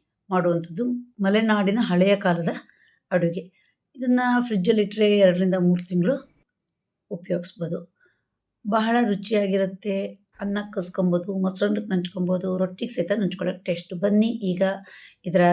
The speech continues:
ವಿಡಿಯೋನ ನೋಡ್ತಾ ಹೋಗೋಣ. ನಾನು ಕಾಲ್ ಕೆ ಜಿ ಹಸಿಮೆಣಸನ್ನ ತಗೊಂಡಿದ್ದೀನಿ. ಈಗ ಇದರ ಚೊಟ್ಟಿನ ಭಾಗ ತೆಗೆದು ಎರಡು ಪೀಸ್ ಮಾಡಿ ಕಟ್ ಮಾಡೋಣ. ಹಾಗೆ ಕೈಯಲ್ಲಿ ಸಹಿತ ಮುರಿಬೋದು.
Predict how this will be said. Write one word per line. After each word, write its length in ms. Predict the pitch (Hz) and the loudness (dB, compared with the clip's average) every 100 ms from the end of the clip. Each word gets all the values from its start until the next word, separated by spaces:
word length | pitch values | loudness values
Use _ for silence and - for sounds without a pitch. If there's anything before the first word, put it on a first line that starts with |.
| 170 | 4
ವಿಡಿಯೋನ 400 | 185 208 202 170 - - | 2 2 2 2 0 2
ನೋಡ್ತಾ 260 | 170 170 170 165 | 2 2 0 2
ಹೋಗೋಣ. 260 | 156 165 - - _ _ _ _ _ _ _ _ - 226 | 0 0 -2 -6 _ _ _ _ _ _ _ _ 0 4
ನಾನು 180 | 233 254 247 226 | 6 6 4 4
ಕಾಲ್ 200 | 202 202 220 | 4 4 -2
ಕೆ 60 | 190 | 0
ಜಿ 100 | 220 220 180 | 0 0 -2
ಹಸಿಮೆಣಸನ್ನ 580 | - 196 185 180 190 233 - _ _ - | 0 2 2 0 -2 -4 -6 _ _ -6
ತಗೊಂಡಿದ್ದೀನಿ. 560 | 165 165 165 - 233 269 - _ _ _ _ _ _ _ _ _ _ 220 | -2 0 0 -4 -6 -8 -8 _ _ _ _ _ _ _ _ _ _ -6
ಈಗ 120 | 208 214 202 | 2 4 4
ಇದರ 220 | 196 196 190 185 - | 2 2 2 0 -4
ಚೊಟ್ಟಿನ 340 | 185 185 208 196 175 | -6 -2 0 2 4
ಭಾಗ 140 | 170 165 165 | 4 2 0
ತೆಗೆದು 260 | 165 180 226 - - | -2 -2 -4 -6 -4
ಎರಡು 180 | 165 160 - | -2 -2 -4
ಪೀಸ್ 200 | 185 - - | -6 -6 -2
ಮಾಡಿ 200 | 160 185 - - _ _ _ _ _ _ _ | 0 0 -4 -14 _ _ _ _ _ _ _
ಕಟ್ 180 | 175 175 160 | -6 -2 0
ಮಾಡೋಣ. 280 | 156 160 156 - - _ _ _ _ _ _ _ _ _ _ _ _ - | 0 2 0 0 -10 _ _ _ _ _ _ _ _ _ _ _ _ -6
ಹಾಗೆ 200 | 190 202 190 | -6 -4 -2
ಕೈಯಲ್ಲಿ 280 | 180 180 175 | 0 -2 -6
ಸಹಿತ 200 | 151 - - _ _ 165 | -14 -20 -20 _ _ -8
ಮುರಿಬೋದು. 380 | 156 147 - | -8 -10 -12